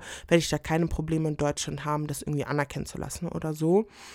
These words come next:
Also das ist alles gut. Natürlich musst du hier und da ein bisschen Papierkram machen, aber ja, nichts Dramatisches.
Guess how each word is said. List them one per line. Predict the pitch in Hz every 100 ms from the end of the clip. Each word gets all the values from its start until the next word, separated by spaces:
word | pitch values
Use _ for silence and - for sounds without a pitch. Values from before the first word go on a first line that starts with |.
| - - -
Also | 160 151 151
das | 156 -
ist | -
alles | - 156 160
gut. | - 226
Natürlich | 196 185 170
musst | 175 -
du | 160
hier | 151 175
und | 156
da | 156
ein | 147 151
bisschen | - 143
Papierkram | 147 - 226 - 202
machen, | 190 185 185 175
aber | - 160 151 151 147 147 - - - -
ja, | 139 135 -
nichts | 160 160 - -
Dramatisches. | - 160 160 156 165 - 220 285 -